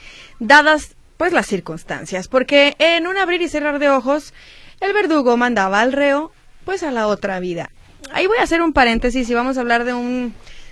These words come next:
desde una perspectiva un poquito anatómica. Sí tiene un poco de razón, pero yo creo que si no se hacía con la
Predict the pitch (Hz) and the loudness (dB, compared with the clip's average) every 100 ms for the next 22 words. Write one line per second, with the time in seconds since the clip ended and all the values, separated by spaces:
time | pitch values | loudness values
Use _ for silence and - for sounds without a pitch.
0 | - 240 247 254 254 269 - 254 - 233 | -4 -2 0 0 0 -2 -2 -4 -2 -6
1 | 247 233 247 240 233 233 240 240 233 285 | -4 -4 -4 -4 -6 -6 -4 -4 -2 -2
2 | 320 320 285 269 - - - 339 392 - | -2 0 -2 -2 -6 -16 -6 -4 -4 -4
3 | 330 320 320 294 285 277 220 180 - 180 | -6 -4 -4 -4 -2 -2 -2 -6 -8 -10
4 | 233 - - - - - - 262 262 277 | -12 -16 -20 -20 -20 -18 2 4 4 2
5 | 339 349 320 320 311 - 254 240 254 262 | -2 0 0 0 -6 -6 -4 -4 -4 -6
6 | - 262 226 254 247 240 254 226 208 196 | -4 -6 -6 -4 -4 -4 -8 -8 -6 -6
7 | 190 185 | -8 -10